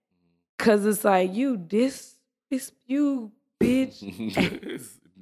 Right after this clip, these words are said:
Speaker 2: bigger. I just, I de-, I definitely feel like I understand where you're coming from, that it's something that you need. I just think that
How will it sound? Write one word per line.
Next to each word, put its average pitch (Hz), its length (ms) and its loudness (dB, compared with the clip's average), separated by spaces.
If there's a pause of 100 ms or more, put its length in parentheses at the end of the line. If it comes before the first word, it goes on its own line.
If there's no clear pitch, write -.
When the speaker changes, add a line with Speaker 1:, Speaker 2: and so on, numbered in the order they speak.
Speaker 2:
bigger. 131 500 0 (1200)
I 156 100 4
just, - 600 -4 (1600)
I 104 100 -4
de-, 110 260 -2
I 113 80 4
definitely 127 400 -2
feel 107 220 2
like 87 580 -2
I 90 120 -2
understand 90 360 -6
where 82 100 -4
you're 80 100 -2
coming 85 260 -6
from, 82 320 -8
that 80 220 -4
it's 80 180 -6
something 85 280 -8
that 80 120 -4
you 78 140 -14
need. 80 520 -10
I 85 80 -2
just 85 220 -8
think 92 240 -6
that 85 400 -2